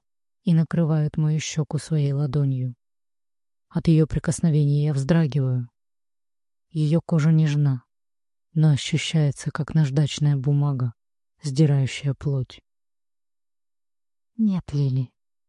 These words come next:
обманчиво нежно шепчет Мишель. «Ты моя дочь, настоящая Кардера».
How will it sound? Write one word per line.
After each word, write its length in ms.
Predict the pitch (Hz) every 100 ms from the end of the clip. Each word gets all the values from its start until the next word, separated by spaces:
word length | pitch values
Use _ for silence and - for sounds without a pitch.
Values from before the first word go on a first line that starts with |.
| _ _ _ _ _ _ _ _ _
обманчиво 600 | - 151 147 147 135 147
нежно 460 | 147 139 151 139 123
шепчет 500 | - 151 - 156 -
Мишель. 500 | 147 - 156 123 120 _ _ _ _ _ _ _ _ _ _ _ _ _ _ _ _ _ _
«Ты 160 | - 165
моя 360 | 160 170 185 190
дочь, 500 | 220 180 - - _ _ _ _ _ -
настоящая 800 | 180 - - 202 180 - - 139
Кардера». 640 | - 143 127 139 131 139